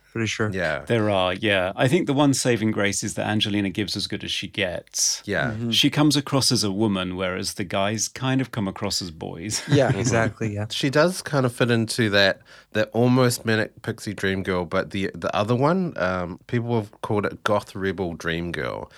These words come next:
Speaker 2: So she's the badass. She, like, dresses differently. She's not technically a goth, but she almost is. And she's not interested, but she just smolders the whole way through. And then I guess gives in,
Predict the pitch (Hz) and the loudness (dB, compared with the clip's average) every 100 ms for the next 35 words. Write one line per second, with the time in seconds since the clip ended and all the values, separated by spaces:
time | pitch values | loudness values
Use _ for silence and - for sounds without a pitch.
0 | - - 101 120 107 101 107 101 90 87 | -12 -2 0 2 0 -2 -8 -2 2 4
1 | 85 82 85 82 - 90 82 80 76 - | 2 2 0 -2 -6 -6 -4 -6 -8 -8
2 | 85 76 - 76 - - 82 73 76 - | -8 -8 -10 -12 -10 -10 -10 -8 -8 -4
3 | 110 107 123 156 170 - 160 - 135 - | -2 -2 2 4 4 2 -2 0 -4 -2
4 | 139 104 - 85 110 - - - 90 - | 0 0 2 2 2 -2 -16 -6 -6 -4
5 | 101 92 - - 123 107 92 - 82 78 | -6 -6 -6 -2 0 0 -4 -6 -6 -4
6 | 78 76 - 85 82 82 80 _ - - | -6 -8 -8 -4 -4 -6 -10 _ -20 -20
7 | _ - - 104 95 - 110 123 113 107 | _ -6 -2 -2 -4 -4 2 2 2 -2
8 | 117 - - 98 90 - - 92 - - | -2 -4 -2 -2 -2 -8 -4 -4 -4 -10
9 | - 101 90 87 - 101 90 90 90 82 | -10 -6 -6 -6 -4 -2 0 0 -2 -4
10 | - 82 82 80 76 - 85 78 73 76 | -4 -4 -2 -4 -6 -6 -6 -4 -4 -8
11 | - - - - 87 85 82 80 85 80 | -16 -20 -14 -6 -4 -2 -2 -2 -6 -6
12 | - - _ - 85 90 87 76 82 82 | -10 -18 _ -14 -8 -2 -2 -2 -4 -4
13 | 71 65 | -6 -12